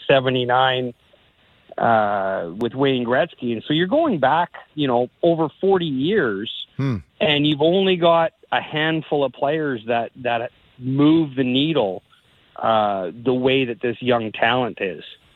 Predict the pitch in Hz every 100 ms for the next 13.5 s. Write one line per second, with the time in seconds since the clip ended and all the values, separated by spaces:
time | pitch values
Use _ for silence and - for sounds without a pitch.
0 | _ _ - _ _ _ - - - -
1 | - 117 139 117 135 110 - 123 113 120
2 | - 120 - 135 120 107 98 - 113 -
3 | 110 113 110 - 123 123 113 104 - 117
4 | 110 107 117 107 110 120 - 120 117 -
5 | 107 95 90 117 101 - 107 107 - 107
6 | 107 - - 117 110 - - 101 95 110
7 | 110 113 113 - 98 101 101 113 110 123
8 | 104 95 - - 135 113 90 - 107 104
9 | - 98 - - 120 113 - - - -
10 | - 123 101 95 - - 104 98 113 107
11 | 87 - - - - 107 104 98 95 -
12 | 113 104 139 170 170 165 139 123 131 123
13 | 123 127 123 113